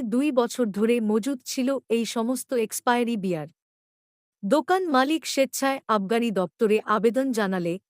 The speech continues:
সরকারি নিয়ম মেনে সমস্ত বোতল খুলে প্রকাশ্যে সেগুলি নষ্ট করা হয়। আবগারি বিভাগের এক আধিকারিক জানিয়েছেন, জনস্বাস্থ্য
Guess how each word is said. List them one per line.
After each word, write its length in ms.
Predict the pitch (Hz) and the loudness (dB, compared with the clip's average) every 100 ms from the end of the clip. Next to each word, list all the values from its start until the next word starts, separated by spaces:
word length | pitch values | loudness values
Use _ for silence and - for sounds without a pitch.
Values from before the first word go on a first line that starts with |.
| _ _ | _ _
সরকারি 540 | - 277 302 269 339 349 | -4 0 0 2 2 2
নিয়ম 300 | 311 277 302 311 | 0 -2 -2 2
মেনে 260 | 254 226 233 | 2 2 0
সমস্ত 480 | - 233 262 - 277 | -2 -2 -2 -4 -4
বোতল 380 | 202 202 247 247 | 0 0 2 0
খুলে 300 | - 254 233 | 0 2 2
প্রকাশ্যে 540 | - 233 254 254 - 269 | 4 0 2 -2 -2 -4
সেগুলি 400 | - 240 220 226 | 0 0 2 0
নষ্ট 300 | 226 202 196 247 | 0 -2 -2 -4
করা 280 | 214 170 175 | -2 -2 -2
হয়। 240 | 170 147 - _ _ _ _ _ _ _ _ | -4 -6 -12 _ _ _ _ _ _ _ _
আবগারি 460 | 247 277 226 320 392 | 2 2 4 4 4
বিভাগের 520 | 285 269 240 269 311 320 - | 2 2 2 0 0 -2 0
এক 160 | 247 - | -2 2
আধিকারিক 560 | 226 226 254 269 269 214 | 0 2 2 2 0 0
জানিয়েছেন, 580 | 208 180 185 190 202 196 - _ _ _ | 0 2 0 0 -2 -4 -6 _ _ _
জনস্বাস্থ্য 760 | 196 262 330 381 359 330 - | 2 2 2 -2 0 0 -2